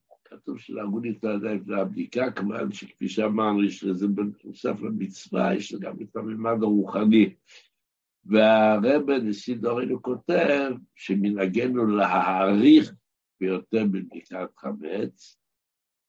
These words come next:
ולא העתקתיו. למה לא העתקתי את המנהג הזה? אני הרי ביום יום אני מביא את המנהגים, כי לא שמעתי שום נוסע מה זה להעריך, כמה צריך להעריך.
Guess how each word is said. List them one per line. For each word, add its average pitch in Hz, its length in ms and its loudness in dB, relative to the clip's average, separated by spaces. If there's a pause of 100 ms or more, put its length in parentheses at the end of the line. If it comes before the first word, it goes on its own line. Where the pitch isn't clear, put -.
(680)
ולא 110 460 6
העתקתיו. 127 1000 4 (280)
למה 127 300 0
לא 123 100 2
העתקתי 101 500 -4
את 98 100 -8
המנהג 85 520 -6
הזה? 87 440 -2
אני 98 180 -2
הרי 92 120 -2
ביום 98 640 4
יום 123 340 4
אני 101 200 -2 (140)
מביא 104 180 0
את - 80 -10
המנהגים, 101 840 -2 (600)
כי - 60 -4
לא - 200 0
שמעתי 113 500 -2
שום 143 320 -2
נוסע 135 320 -2
מה 127 260 2
זה 113 160 0
להעריך, 104 600 0
כמה 104 300 -4
צריך 95 300 -8
להעריך. 71 440 -8